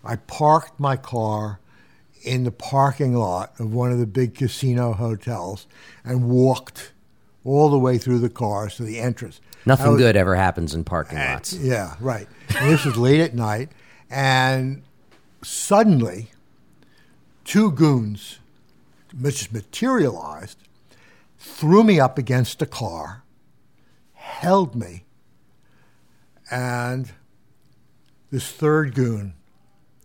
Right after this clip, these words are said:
Speaker 1: came, and it was Ash Resnick. And he leaned right into me,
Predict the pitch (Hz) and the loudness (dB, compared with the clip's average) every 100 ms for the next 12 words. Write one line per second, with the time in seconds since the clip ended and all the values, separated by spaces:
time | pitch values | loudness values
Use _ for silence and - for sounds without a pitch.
0 | _ 135 120 92 90 _ _ 117 107 120 | _ -4 -4 -6 -10 _ _ -8 -6 -6
1 | - - 117 123 127 - - _ _ _ | -6 -12 -8 -6 -6 -8 -10 _ _ _
2 | 107 117 131 90 87 - _ - _ _ | -8 -2 -2 -4 -12 -18 _ -20 _ _
3 | _ _ _ _ _ _ _ _ _ _ | _ _ _ _ _ _ _ _ _ _
4 | - 120 117 127 120 143 160 151 123 127 | -14 -6 -4 -4 -2 2 2 2 2 2
5 | 139 147 175 - 123 104 104 | 4 4 4 2 -2 -2 -8